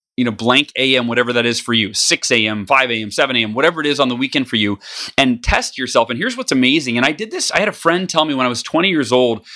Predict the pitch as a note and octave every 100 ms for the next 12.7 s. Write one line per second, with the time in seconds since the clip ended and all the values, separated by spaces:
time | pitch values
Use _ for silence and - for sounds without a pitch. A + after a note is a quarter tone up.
0 | - - B2+ B2+ C3+ F3 D3 C3 - F3+
1 | D3+ B2+ B2 B2 C3 D#3+ F3 F3 C#3+ C3
2 | A#2+ D3 F#3 - A2+ G2+ G#2+ _ _ -
3 | - - - C3 A#2+ D#3+ D#3+ - - C#3+
4 | D3+ D3+ D3+ D3 - C#3 C#3+ C3+ - F#3
5 | B2+ A#2 A2+ G2+ B2+ - - B2 B2 C3
6 | A2+ A2 A2+ A#2 B2 B2+ C#4 - - A2+
7 | A#2+ A#2 A2+ _ _ _ - - - -
8 | - G4 F#4+ A#2+ C3+ F3+ F3 E3+ C#3+ A#3
9 | - - _ - - - - G#3 F#3+ _
10 | - C#3 B2 - C#3+ C#3 C#3 C#3+ A3+ F#3+
11 | F3 - C3 A#2+ A2 - F3 F#3+ B2+ C#3
12 | B2 A#2 A3+ G3+ A2+ A#2 C#3